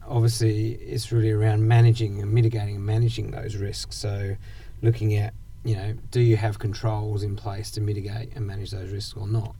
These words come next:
If you do have controls in place, you know, what are they? And are they effective? You know, are they, are they designed effectively? Are they operating effectively? And so once you've understood what your kind of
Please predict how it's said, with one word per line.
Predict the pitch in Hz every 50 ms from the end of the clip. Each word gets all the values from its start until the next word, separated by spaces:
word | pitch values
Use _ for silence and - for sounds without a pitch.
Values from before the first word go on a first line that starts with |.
| - - - - -
If | 131 113 - 117
you | 107
do | - 120 120 117
have | 107 117 104 -
controls | - 110 104 - 107 104 98 92
in | 104 95
place, | - 107 98 92 95 95 - - - - - - - - - -
you | 110
know, | 107 104
what | 107 110 107
are | 104 107 107 107 104
they? | 104 - - - - - - -
And | 117 113
are | 110 110
they | 107 107 110
effective? | 107 - - 104 - - - - 139 - - - - - - - - - - - - -
You | 107
know, | 101 98
are | 107 107
they, | 107 104
are | 104 104 113 117 - - 127 117 117 117 113
they | 104 104
designed | 104 - 104 98 107 107 110 117 113 117 113 117 120 - -
effectively? | - 117 - 113 - - - 117 117 123 120 110
Are | 104 101
they | 98 98 98
operating | 101 110 - - 104 95 95 95 110
effectively? | - - - - - - - - - 110 - - - - - - - - - - - - - - -
And | - 117
so | - - 117 120
once | 127 131 123 117 - - -
you've | 113 104
understood | 110 104 98 98 - - - 107 101 95
what | 104 107 104 110 117
your | 117 104 101 101 98 98 107 107 - - - - - - - - -
kind | - 110 107 104
of | 98 101